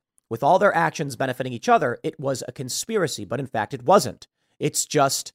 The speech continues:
a concerted ideological effort.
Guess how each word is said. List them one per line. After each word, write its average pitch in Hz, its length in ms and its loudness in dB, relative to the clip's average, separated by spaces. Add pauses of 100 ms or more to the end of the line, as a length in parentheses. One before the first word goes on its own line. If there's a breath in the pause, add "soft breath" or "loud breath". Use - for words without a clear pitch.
(1120)
a 151 120 2
concerted 175 640 4
ideological 139 680 0
effort. - 240 -6